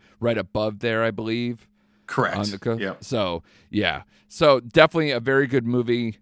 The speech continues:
Speaker 1: uh, there as well. So, and there's probably ones I'm even forgetting. So solid work. I, I understand the nineteen seventeen point.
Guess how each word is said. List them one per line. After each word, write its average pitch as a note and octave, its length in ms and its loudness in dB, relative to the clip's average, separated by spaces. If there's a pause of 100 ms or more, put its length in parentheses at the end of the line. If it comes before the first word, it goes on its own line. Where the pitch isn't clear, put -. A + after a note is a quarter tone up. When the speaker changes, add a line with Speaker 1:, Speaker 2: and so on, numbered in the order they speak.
(100)
Speaker 1:
uh, G#2 240 -2
there G2 240 -2
as F#2+ 160 -6
well. B2 340 0 (180)
So, C3 220 2
and C#3 180 0
there's C3+ 140 2
probably C#3 300 2
ones B2+ 300 -2
I'm A#2 320 -4 (100)
even A2+ 320 -4
forgetting. G2 480 -6
So F#2 420 -4 (460)
solid E3+ 480 2
work. C3+ 440 0 (120)
I, A#2+ 340 2
I A#2+ 260 -2
understand C#3 640 -2
the B2+ 60 -2
nineteen B2 420 -4
seventeen A2 540 -6
point. G#2+ 320 -6